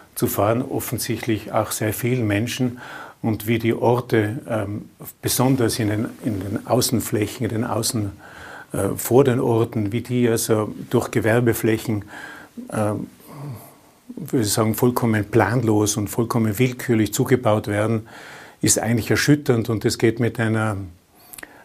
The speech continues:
mit einer enormen Geschwindigkeit geht diese Entwicklung vor sich.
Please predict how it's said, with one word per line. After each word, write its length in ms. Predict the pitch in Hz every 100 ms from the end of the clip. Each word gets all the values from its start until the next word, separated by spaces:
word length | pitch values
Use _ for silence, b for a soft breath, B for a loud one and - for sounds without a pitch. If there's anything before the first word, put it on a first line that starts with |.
| B
mit 560 | 98 117 - 107 110 120
einer 200 | 113 131
enormen 520 | 113 117 131 135 120
Geschwindigkeit 800 | 117 - 120 123 131 - 98 95
geht 180 | 113 -
diese 220 | 107 -
Entwicklung 460 | 101 107 110 113 95
vor 180 | 110
sich. 300 | 98 120 -